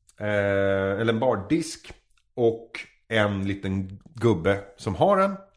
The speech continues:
Eh, han är ju då kombinerad bartender, kock och servitör.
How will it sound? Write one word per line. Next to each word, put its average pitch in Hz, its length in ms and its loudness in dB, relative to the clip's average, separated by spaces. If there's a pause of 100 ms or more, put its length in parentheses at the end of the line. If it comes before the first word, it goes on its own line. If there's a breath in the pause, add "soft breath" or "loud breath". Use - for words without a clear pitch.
(400)
Eh, 92 460 -2
han 95 220 -4
är 92 40 -2
ju 90 100 -2
då 82 260 -6 (220)
kombinerad 113 560 -2
bartender, 104 680 -2
kock - 420 -6
och 104 220 -6
servitör. 107 580 2